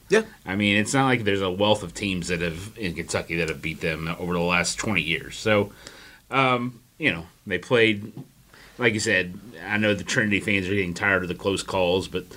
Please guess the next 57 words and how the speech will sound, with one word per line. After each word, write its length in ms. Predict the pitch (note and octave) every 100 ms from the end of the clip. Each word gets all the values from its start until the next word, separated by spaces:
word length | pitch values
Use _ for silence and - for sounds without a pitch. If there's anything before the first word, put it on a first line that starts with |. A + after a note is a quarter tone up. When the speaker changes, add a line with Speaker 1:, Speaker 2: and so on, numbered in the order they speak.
| - - -
Speaker 2:
you 100 | F2+
know, 80 | F2+
they 80 |
played 280 | F2 A2+ G2+
Saint 220 | - G2+
X 180 | G2 G2
within 160 | F#2+ F#2
a 40 |
touchdown. 520 | E2+ G2 - F#2 F#2 F#2
They 60 |
played 240 | F2 G2 D#2+
Mayo 240 | E2+ F2+
within 240 | F2+ E2 D#2+
two 160 | G#2+
touchdowns. 580 | G2+ D#2 - D#2+ D#2 -
So, 300 | - E2 E2 - - - - -
um, 340 | D#2+ E2 D#2+ E2+
how 120 | A#2
many 160 | A2+ G#2+
other 140 | G2
teams 280 | F#2 G#2+ G2
in 80 | F2+
Kentucky 380 | F#2+ A2 G2 F#2
are 40 |
gonna 160 | F#2 F2
do 140 | F2
that? 360 | E2+ G#2 D2 - -
So, 420 | G2+ - E2+ E2+ D#2+ - - - - _ B2
um, 440 | B2 B2 A#2+ C#3
you 120 | F3
know, 100 | A#2
there's 140 | A#2 C3+
still 240 | - E3+
talent 400 | - B2+ A#2+ A#2
there. 320 | A#2+ A2+ A2+
They, 260 | A2 G#2 G#2 A2 -
yes, 300 | A#2+ G2 -
they 100 | A2
need 180 | A2 A2+
to 80 | G#2+
win 140 | A2
a 80 | G#2
game. 500 | F#2+ A2 A2+ A2 A2 G2+
That, 240 | G2+ G2+
we'll 260 | F#2+ G#2+ G2
get 160 | G#2
to 80 | G#2
this 220 | F#2 G#2
later. 260 | F#2 G#2 G#2+
It's 180 | G2 E2+
probably 260 | G#2+ G2+ G2
not 120 | G#2
gonna 100 | G2
come 220 | G2+ G#2+
this 180 | G2+ G#2
week 220 | G2 G2
either. 320 | G2 G#2 A2+